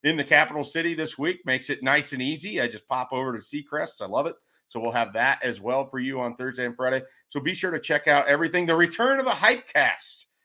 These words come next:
this week, too. Uh, I believe Connor Happer will be joining us for the opening Hypecast. So plenty of stuff. Husker twenty-four seven is where you want to be, and B C and I will catch you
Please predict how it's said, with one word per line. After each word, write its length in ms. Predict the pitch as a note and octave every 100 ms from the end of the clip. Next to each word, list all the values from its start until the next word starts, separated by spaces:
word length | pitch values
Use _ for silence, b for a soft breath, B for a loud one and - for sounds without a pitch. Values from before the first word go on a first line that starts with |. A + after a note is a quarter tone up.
| _ _
this 240 | B2+ B2
week, 280 | B2 C#3 C#3
too. 320 | D#3+ E3 - _ _ _ _
Uh, 220 | G#2 G2+
I 40 |
believe 280 | G2+ C3 C3+
Connor 320 | - E3 F#3
Happer 560 | E3 F3 G3+ G3+ D#3+ - -
will 160 | A#2
be 100 | A2
joining 460 | G2+ G#2 A2+ G2+ F#2+
us 200 | F2 -
for 300 | A2+ A#2+ A#2+
the 260 | G#2+ A2 A2
opening 460 | A#2 A#2+ A#2+ A2 G2+
Hypecast. 540 | G#2+ G#2+ - F2+ E2
So 340 | - B2+ G2+ b b _
plenty 300 | F3 G3+ A3
of 100 | G3+
stuff. 380 | - F3+ E3+ E3
Husker 320 | D#3 D#3+ D#3
twenty-four 420 | - D#3+ C#3+ C#3
seven 460 | C3+ C#3+ C#3 C3+ B2+ b b
is 160 | - A#2+
where 180 | A#2+ D3+
you 120 | D3
want 140 | C#3
to 60 | C3+
be, 280 | B2+ C3+ -
and 260 | A2+ G#2 F2+ _ _
B 160 | C#3 D3+
C 300 | - D3 C#3+
and 80 |
I 200 | B2 C3
will 180 | C3+ G#2+
catch 360 | - C#3 - -
you 320 | C3+ D3 E3+